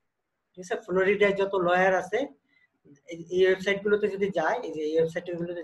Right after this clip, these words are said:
যায়, এরা হচ্ছে lawyer service দিয়ে থাকে। Lawyer বলতে হচ্ছে আইনি সাহেব, মানে আইনি সহযোগিতা করে থাকে। ঠিক আছে? এই ওয়েবসাইটগুলোর মাধ্যমে তারা হচ্ছে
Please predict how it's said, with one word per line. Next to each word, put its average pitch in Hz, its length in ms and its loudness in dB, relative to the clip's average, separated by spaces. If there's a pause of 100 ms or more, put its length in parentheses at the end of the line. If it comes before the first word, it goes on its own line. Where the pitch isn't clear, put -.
(120)
যায়, 170 240 -2
এরা 165 120 -4
হচ্ছে 165 200 -6
lawyer 165 400 0
service 151 460 -8
দিয়ে 147 120 -4
থাকে। - 220 -20 (340)
Lawyer 175 220 2
বলতে 180 280 -2
হচ্ছে 240 340 -4 (160)
আইনি 170 300 0
সাহেব, 165 340 -6 (1040)
মানে 139 240 -8 (300)
আইনি 196 340 2
সহযোগিতা 170 640 -2
করে 160 220 -6
থাকে। 135 260 -14 (140)
ঠিক 180 180 -14
আছে? 196 200 -10 (3750)
এই 180 160 -2
ওয়েবসাইটগুলোর 208 600 0
মাধ্যমে 214 460 -2
তারা 180 200 0
হচ্ছে 262 420 -4